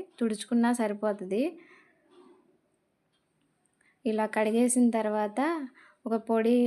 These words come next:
పొడి క్లాత్ మీద కాటన్ క్లాత్‌తో వేసుకుని తుడుచుకోవాలి కాయలన్నీ. ఇవైతే ఒక కేజీకి ఉంటాయి కాయలు. మళ్ళీ కొలత కోసం నేనైతే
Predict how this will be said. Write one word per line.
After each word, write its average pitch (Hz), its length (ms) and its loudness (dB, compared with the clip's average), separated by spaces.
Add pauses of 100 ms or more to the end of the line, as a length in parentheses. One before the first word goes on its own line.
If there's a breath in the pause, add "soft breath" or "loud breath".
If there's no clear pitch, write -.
(140)
పొడి 240 260 0
క్లాత్ 240 340 2
మీద 220 300 -2
కాటన్ 233 420 0
క్లాత్‌తో 220 420 -2
వేసుకుని 214 640 0
తుడుచుకోవాలి 208 800 -4
కాయలన్నీ. 196 720 -6 (340)
ఇవైతే 214 420 -2
ఒక 226 160 -2
కేజీకి 202 680 -2
ఉంటాయి 202 340 -2
కాయలు. 196 460 -4 (2750 soft breath)
మళ్ళీ 226 400 4
కొలత 220 380 2
కోసం 233 500 4
నేనైతే 220 560 2